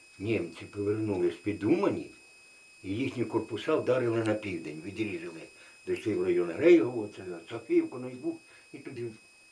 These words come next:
І одрізали наші частини, а потім вони десь в районі Греєво йшли бої, і вони виривалися із окруження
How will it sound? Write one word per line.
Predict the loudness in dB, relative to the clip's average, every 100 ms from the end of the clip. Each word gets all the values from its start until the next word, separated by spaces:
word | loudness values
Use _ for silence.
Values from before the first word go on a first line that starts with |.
| -16
І | -14 -12 -12 -8
одрізали | -4 -2 0 0 -2 -2
наші | -4 -6 -8
частини, | -14 -16 -10 -8 -8 -8 -14 -14 -10
а | -2
потім | 0 2 0
вони | -2 -4 -4
десь | -4 -4
в | -2
районі | 0 2 0
Греєво | 0 2 2 -2 -8 -10 -14 -18 -4
йшли | 2 4
бої, | 6 4 4 0 -2 -12 -20 -20 -8
і | -2
вони | 2 4
виривалися | 6 6 6 2 0 -2 -6 -8
із | -6 -8
окруження | -8 -8 -6 -6 -8